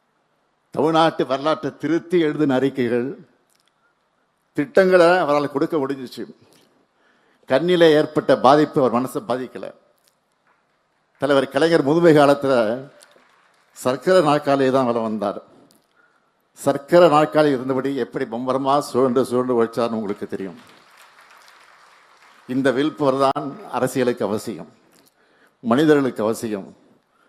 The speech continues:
அதை நீங்க எல்லாரும் வளர்த்துக்கணும். ஒட்டுமொத்த திறனாளிகளுக்கும் மாற்றுத்திறனாளிகளுக்கும் தன்னம்பிக்கையை எப்படி உருவாக்குவது என்று ஆலோசித்து தான்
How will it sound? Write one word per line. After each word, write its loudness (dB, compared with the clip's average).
அதை -4
நீங்க -6
எல்லாரும் 2
வளர்த்துக்கணும். -6
ஒட்டுமொத்த 2
திறனாளிகளுக்கும் 0
மாற்றுத்திறனாளிகளுக்கும் -4
தன்னம்பிக்கையை 0
எப்படி 0
உருவாக்குவது 0
என்று -4
ஆலோசித்து -4
தான் -6